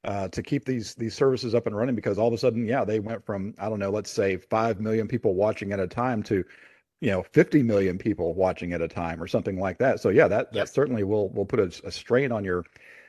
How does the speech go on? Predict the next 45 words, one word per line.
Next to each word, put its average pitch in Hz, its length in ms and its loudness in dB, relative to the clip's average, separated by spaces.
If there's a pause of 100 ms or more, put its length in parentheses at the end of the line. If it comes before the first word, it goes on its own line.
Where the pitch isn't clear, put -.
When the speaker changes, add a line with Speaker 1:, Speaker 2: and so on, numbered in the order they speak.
Speaker 1:
your - 140 0
hardware 120 400 8
and 107 80 6
your 101 100 -2
software 110 500 2
and 95 120 -2
your, 90 320 -4
uh, 87 340 -6
uh, 90 200 -8
services 107 500 -2
o-, 101 60 -2
overall. 107 600 0 (500)
Speaker 2:
And 196 200 4
just 233 260 -2
your 214 120 4
pricing 190 420 -2
structure, 294 400 -4
because 185 280 0
again, 202 400 -4
you 196 140 0
know, 180 100 2
they're 202 200 4
paying 220 480 -4
for 196 100 -6
these 175 160 -6
titles 165 540 -2
based 185 340 0
on 160 80 -2
how 160 180 2
often 156 240 0
they're 147 80 2
gonna 147 200 0
be 135 300 -4 (180)
viewed, 131 840 2 (300)
and 175 160 2
they 233 80 4
have 220 240 0
to 214 80 0
pay 196 300 4
the 175 120 0
producers 170 680 -2
and 143 100 -6
the 139 40 -10
content 160 540 -2
owners 196 460 2